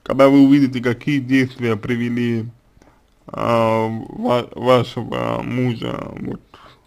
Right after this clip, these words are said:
к тому, что, ам, происходит сейчас, вот,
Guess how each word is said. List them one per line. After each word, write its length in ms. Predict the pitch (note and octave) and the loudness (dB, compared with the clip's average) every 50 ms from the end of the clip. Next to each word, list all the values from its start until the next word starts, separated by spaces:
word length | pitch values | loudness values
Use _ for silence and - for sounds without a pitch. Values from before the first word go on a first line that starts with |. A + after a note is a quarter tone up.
| _ _ _ _ _ _ _ | _ _ _ _ _ _ _
к 60 | - _ | -18 _
тому, 420 | - B2 A#2+ A#2 A#2 A#2 A2+ A2+ | -6 -4 -4 -2 -2 -4 -4 -6
что, 640 | A2 - - - A#2+ A2+ A2+ A2+ A2+ A2+ - G#3 F#3+ - _ _ _ _ _ _ _ _ _ _ _ _ _ _ _ _ _ _ _ _ _ _ _ _ _ _ _ _ _ _ _ | -8 -10 -10 -8 -6 -4 -4 -4 -4 -6 -8 -10 -12 -16 _ _ _ _ _ _ _ _ _ _ _ _ _ _ _ _ _ _ _ _ _ _ _ _ _ _ _ _ _ _ _
ам, 680 | F#3+ - - - - - - - - - - - - - - - - - - _ _ _ _ _ _ _ _ _ _ _ _ _ _ _ _ _ _ _ _ _ _ _ _ _ _ _ _ _ _ _ - | -20 -20 -18 -16 -16 -16 -14 -16 -14 -16 -16 -16 -16 -18 -18 -20 -20 -20 -20 _ _ _ _ _ _ _ _ _ _ _ _ _ _ _ _ _ _ _ _ _ _ _ _ _ _ _ _ _ _ _ -2
происходит 680 | - C3 C3+ C3 B2+ - - - C3 B2 A#2 A2+ G#2 - - | 4 4 6 4 4 2 0 2 2 2 2 -2 -6 -6 -8
сейчас, 460 | B2+ A#2+ - - E3+ E3 G3 C4+ C4 - - - - _ _ _ _ _ _ _ _ _ _ - - _ _ _ _ _ _ _ _ _ _ _ | -10 -8 -6 -2 0 0 2 0 -2 -6 -12 -20 -20 _ _ _ _ _ _ _ _ _ _ -20 -20 _ _ _ _ _ _ _ _ _ _ _
вот, 440 | - A#2+ A#2 A2+ A2+ A2+ A2+ G#2+ - | -12 -8 -8 -6 -6 -6 -6 -8 -12